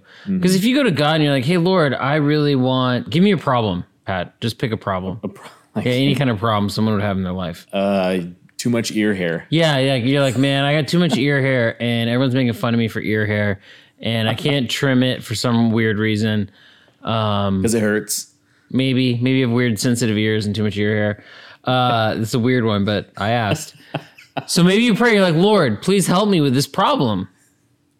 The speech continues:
Speaker 2: And, but then in your mind, you don't expect to receive anything from God.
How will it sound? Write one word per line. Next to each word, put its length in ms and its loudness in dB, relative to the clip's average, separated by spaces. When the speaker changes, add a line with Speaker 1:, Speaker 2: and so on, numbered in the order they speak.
Speaker 2:
And, 180 0
but 180 2
then 140 4
in 120 6
your 100 4
mind, 400 2
you 100 4
don't 320 2
expect 420 -2
to 80 -2
receive 380 2
anything 320 2
from 180 0
God. 580 0